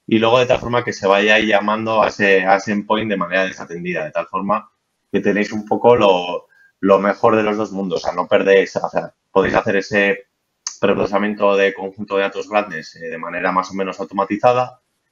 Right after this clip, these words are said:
y de manera escalable, pero a la vez, eh, lo que conseguís es, eh, no perder, ¿no? esa monitorización de, la, de, de cómo lo está haciendo el modelo, que, que es la que hemos dicho que es muy interesante y que anteriormente, pues igual si utilizabas el Batch Transform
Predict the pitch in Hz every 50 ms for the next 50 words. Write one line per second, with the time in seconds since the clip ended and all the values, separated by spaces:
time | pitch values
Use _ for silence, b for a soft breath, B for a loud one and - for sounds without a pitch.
0 | _ - 82 85 85 87 87 87 90 92 92 90 - - 113 110 120 123 127 139
1 | 143 - - _ _ _ _ _ _ _ _ _ - 135 131 131 135 135 127 123
2 | 120 117 123 123 - - 120 107 101 98 98 95 92 90 87 87 87 87 85 80
3 | - 85 85 - 90 85 95 92 95 92 101 101 95 - 98 95 92 90 87 87
4 | 92 95 - - 113 101 98 104 107 110 120 123 - - _ _ _ _ _ _
5 | _ - 101 101 104 107 104 104 113 110 104 104 101 95 90 82 - 90 90 92
6 | 90 - 101 92 101 104 101 90 85 82 80 80 80 73 76 78 78 80 80 78
7 | 78 80 78 - - 107 82 - - 80 80 82 87 87 - - - - 92 92
8 | 90 82 78 80 87 98 110 101 - - 73 73 73 - _ - 76 71 - 78
9 | 78 71 76 76 76 76 78 76 - 80 76 80 73 71 71 - - 82 85 78
10 | - 85 78 78 - - 90 85 - 107 110 - B B B B B B _ _
11 | 95 92 - - 82 85 87 82 76 80 78 80 82 82 85 85 82 - 104 104
12 | - 85 80 - 76 71 78 80 76 - 87 76 - 78 80 - - 85 82 82
13 | - 82 80 76 85 82 - - 85 82 - _ 90 87 87 80 -